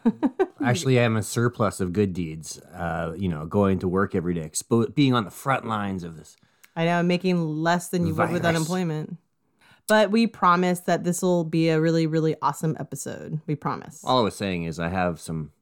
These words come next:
Speaker 2: I have surplus of good, so now I can do some bad.
Speaker 1: Yeah.
Speaker 2: And still be
Speaker 1: Good.
Speaker 2: cool.
Speaker 1: So last week we left off with Ross ready to launch his website and trying to create a buzz about it on some online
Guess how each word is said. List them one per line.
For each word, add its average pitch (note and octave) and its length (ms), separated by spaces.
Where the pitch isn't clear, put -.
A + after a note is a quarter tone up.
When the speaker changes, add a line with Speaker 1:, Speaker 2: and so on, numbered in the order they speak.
Speaker 2:
I G2+ 100
have G2 240
surplus C3 420
of F2 140
good, F#2 300
so F2 100
now F2 200
I D#2+ 100
can D2+ 160
do E2 100
some D2+ 180
bad. C#2+ 300
Speaker 1:
Yeah. D#3 140
Speaker 2:
And D2 280
still C#2 320
be - 300
Speaker 1:
Good. D3 200
Speaker 2:
cool. - 360
Speaker 1:
So - 140
last A#3 300
week A#3+ 240
we G3+ 100
left F#3+ 280
off G#3+ 340
with E3 220
Ross F3 420
ready F3+ 320
to F3+ 200
launch E3 320
his F3+ 140
website F3 600
and F3 180
trying F#3 300
to F#3+ 80
create F#3 320
a D#3+ 40
buzz F#3+ 380
about F3 300
it E3+ 180
on D#3+ 160
some E3 200
online E3+ 840